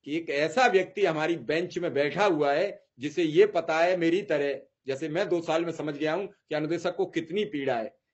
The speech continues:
अनुदेशक का कहां सौ बच्चों का मसला फंसा है, कहां ट्रांसफर का फंसा है,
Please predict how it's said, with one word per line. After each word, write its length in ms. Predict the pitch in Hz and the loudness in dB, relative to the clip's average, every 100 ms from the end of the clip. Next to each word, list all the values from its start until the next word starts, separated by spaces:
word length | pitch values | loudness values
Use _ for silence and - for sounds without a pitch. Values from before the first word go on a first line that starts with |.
| _ | _
अनुदेशक 420 | 139 143 170 185 196 | -8 -4 -2 -2 -2
का 80 | |
कहां 360 | 185 - 165 202 | -4 0 0 0
सौ 200 | - 190 | 2 2
बच्चों 300 | 202 208 220 | 2 0 -2
का 120 | 214 | 0
मसला 280 | 208 208 214 | 0 0 0
फंसा 320 | 196 196 214 | 0 0 2
है, 60 | 214 | 0
कहां 220 | 208 165 | 0 -4
ट्रांसफर 460 | 131 156 185 196 202 | 0 -2 0 0 0
का 140 | 208 | 0
फंसा 320 | 190 185 208 | -2 0 4
है, 240 | 220 214 | 2 2